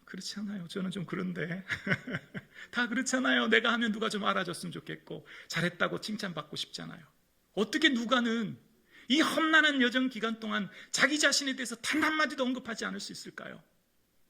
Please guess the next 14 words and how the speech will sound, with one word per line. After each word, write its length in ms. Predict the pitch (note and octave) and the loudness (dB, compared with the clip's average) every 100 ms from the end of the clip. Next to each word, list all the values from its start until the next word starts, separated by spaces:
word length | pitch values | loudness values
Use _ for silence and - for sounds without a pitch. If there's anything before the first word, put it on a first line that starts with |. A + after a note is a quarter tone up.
| _ _ _ _ - - _ | _ _ _ _ -20 -20 _
바로 200 | - A#2+ G#2+ - _ _ _ _ | -14 -14 -14 -20 _ _ _ _
주님 400 | - A#3 A#3+ G#3+ | -6 0 2 2
배울 360 | F3 E3 E3 D#3+ | 0 -4 -4 -6
그날을 380 | - E3+ D3+ D3+ | -6 -6 -6 -8
바라보았기 580 | D3+ E3 E3+ F3 - | -10 -12 -14 -14 -16
때문이에요. 580 | G3+ G3+ F#3 G3+ G#3 E3+ _ _ _ - | -14 -10 -10 -10 -12 -18 _ _ _ -20
사람들의 580 | - G3 G3 F#3+ - | -16 -12 -10 -8 -8
인정 320 | F3+ F#3 F#3+ F#3+ | -8 -8 -8 -10
괜찮아요. 640 | - G#3 - G#3+ G#3 G3+ - | -12 -10 -10 -12 -16 -20 -16
섭섭하지 640 | - - - A#3+ A3+ - | -14 -10 -10 -10 -12 -10
않아요. 340 | A3 G#3+ G#3+ G#3 _ _ _ - | -10 -10 -12 -18 _ _ _ -16
곧 160 | - - | -10 -6
주님 280 | - G3 F#3+ | -4 -4 -4
배우기 520 | F#3 F#3 F#3 _ | -8 -10 -12 _